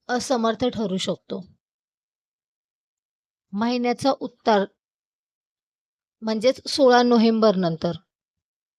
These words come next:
सूर्यग्रहाचा प्रभाव सोळा नोव्हेंबर नंतर सूर्य सहाव्या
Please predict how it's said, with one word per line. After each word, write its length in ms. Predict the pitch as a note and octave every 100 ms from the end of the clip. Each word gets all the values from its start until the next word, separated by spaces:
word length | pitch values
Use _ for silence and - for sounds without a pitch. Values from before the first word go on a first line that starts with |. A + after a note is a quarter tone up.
| _ _ _ _ _ _ -
सूर्यग्रहाचा 800 | - D4 C#4+ B3 A#3 A3+ G3 A3+
प्रभाव 460 | - G#3 G3 G3+
सोळा 380 | A3 C4+ A#3 A#3+
नोव्हेंबर 560 | B3 A3 G#3 G#3+ G#3 G#3+
नंतर 480 | G#3 F3+ F3+ F#3+ B3 _ _ _ _ _ -
सूर्य 480 | - C4 B3 C4
सहाव्या 800 | C4+ - - F3+ A3+ A#3 B3 B3+